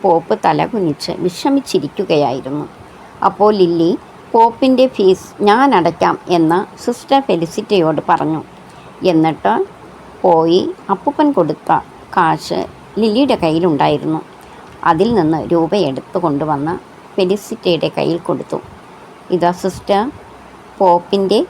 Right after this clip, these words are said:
ഫീസ്" എന്ന് പറഞ്ഞു. ഇവിടെ നാം കാണുന്നത് പണക്കാരിയും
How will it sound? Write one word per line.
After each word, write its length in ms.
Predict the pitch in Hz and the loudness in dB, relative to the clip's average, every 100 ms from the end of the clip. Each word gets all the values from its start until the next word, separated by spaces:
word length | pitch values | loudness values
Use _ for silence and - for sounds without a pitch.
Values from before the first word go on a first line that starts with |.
| - | -4
ഫീസ്" 380 | 180 - - - - - - - - - - - - - - | -4 -4 -8 -16 -20 -20 -20 -20 -20 -20 -20 -20 -20 -20 -4
എന്ന് 200 | 214 185 | 0 2
പറഞ്ഞു. 380 | 180 208 69 - - - - - - - - - - - - - - - - - - - - | 2 0 -2 -10 -16 -14 -14 -14 -16 -16 -18 -18 -20 -20 -20 -20 -20 -20 -20 -20 -20 -20 -10
ഇവിടെ 460 | 226 214 269 277 381 - - - - | -4 0 2 0 -2 -8 -20 -18 -4
നാം 240 | 240 240 254 | 0 0 2
കാണുന്നത് 580 | 185 160 208 196 139 175 285 - - - 254 | 2 2 2 0 -2 -6 -8 -16 -20 -4 0
പണക്കാരിയും 840 | 240 - - 320 294 175 180 | 2 0 2 2 4 2 0